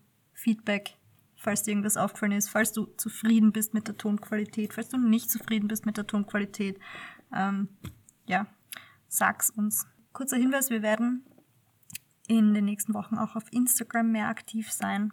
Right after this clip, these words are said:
vor allem auch was den Podcast betrifft. Wir werden dich auch mehr mit einbeziehen,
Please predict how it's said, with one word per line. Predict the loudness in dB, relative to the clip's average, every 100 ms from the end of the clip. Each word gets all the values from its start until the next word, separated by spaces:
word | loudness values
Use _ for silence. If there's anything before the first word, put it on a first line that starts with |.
| -6
vor | -4 0
allem | 0
auch | 0
was | -4 -4
den | -4
Podcast | -6 -8 -8 -8
betrifft. | -12 -6 -6 -4
Wir | -6
werden | -4 -2 -4
dich | -4 -6
auch | -4 0
mehr | 0
mit | 0
einbeziehen, | -2 -2 0 -2 -2 0 -2